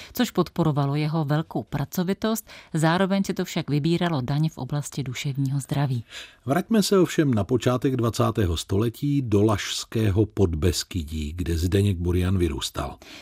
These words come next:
Speaker 1: S kamarády pořádali klukovské výpravy na štramberský vrch Kotouč, anebo do známé jeskyně Šipka, kde už byly tehdy objeveny pozůstatky neandertalské komunity.
Speaker 2: Když k tomu přidáme dobové cestopisy,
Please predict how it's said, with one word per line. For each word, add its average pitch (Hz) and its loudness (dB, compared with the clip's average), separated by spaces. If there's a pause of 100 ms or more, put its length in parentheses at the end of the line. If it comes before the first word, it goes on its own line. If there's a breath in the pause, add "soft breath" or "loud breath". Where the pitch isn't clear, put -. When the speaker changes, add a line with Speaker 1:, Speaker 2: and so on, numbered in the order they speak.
(140 loud breath)
Speaker 1:
S - -16
kamarády 160 6
pořádali 147 -2
klukovské 143 -4
výpravy 143 2
na 135 4
štramberský 139 0
vrch 147 0
Kotouč, 170 0 (240 loud breath)
anebo 190 2
do 202 2
známé 226 4
jeskyně 220 0
Šipka, - -4
kde 151 -4
už 170 -4
byly 190 0
tehdy 202 0
objeveny 156 0
pozůstatky 151 -4
neandertalské 143 -2
komunity. 160 4 (640 loud breath)
Speaker 2:
Když 117 4
k - -20
tomu 117 4
přidáme 143 4
dobové 90 2
cestopisy, 156 0